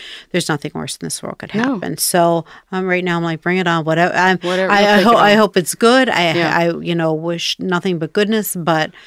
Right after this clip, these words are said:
Speaker 1: um, I'm ready to take on the world, right? It's
Speaker 2: Yeah.
Speaker 1: all good.
Speaker 2: No, it's pretty
Speaker 1: Yeah.
Speaker 2: obvious you
Speaker 1: Yeah,
Speaker 2: are.
Speaker 1: yeah.
Speaker 2: Um,
Speaker 1: But anyway, he was a very good boy, and I'm always
Speaker 2: yeah.
Speaker 1: happy to talk about him. And
Speaker 2: Yeah.
Speaker 1: the one thing that, that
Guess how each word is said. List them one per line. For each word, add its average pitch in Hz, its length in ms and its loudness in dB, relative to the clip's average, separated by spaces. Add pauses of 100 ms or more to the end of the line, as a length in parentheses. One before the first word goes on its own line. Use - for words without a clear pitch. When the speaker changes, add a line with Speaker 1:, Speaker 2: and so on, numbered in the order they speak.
(380)
Speaker 1:
um, 156 400 -4
I'm 170 260 -6
ready 156 220 -6
to 160 120 -10
take 156 260 -8
on 151 140 -4
the 156 80 -8
world, 165 360 -8
right? 156 160 -12
It's 175 200 -2
Speaker 2:
Yeah. 160 60 -2
Speaker 1:
all 160 60 -4
good. 170 220 -4
Speaker 2:
No, 165 200 -6
it's 160 120 -10
pretty 165 240 -4
Speaker 1:
Yeah. 151 120 -4
Speaker 2:
obvious 147 280 -8
you 202 80 -2
Speaker 1:
Yeah, 190 220 2
Speaker 2:
are. 151 280 -6
Speaker 1:
yeah. 190 200 -4 (420)
Speaker 2:
Um, 196 140 0
Speaker 1:
But 226 100 6
anyway, 170 300 4
he 175 80 2
was 165 100 -2
a 180 60 -2
very 170 220 0
good 160 180 -2
boy, 151 220 -2
and 151 120 -4
I'm 151 100 -4
always 151 220 -2
Speaker 2:
yeah. 247 80 0
Speaker 1:
happy 196 240 -2
to 151 120 -8
talk - 280 -10
about 147 280 -6
him. 151 160 -6
And 147 180 -8
Speaker 2:
Yeah. 214 180 -4 (240)
Speaker 1:
the 185 80 0
one 175 220 4
thing 165 240 0
that, 151 240 -4
that 160 300 -6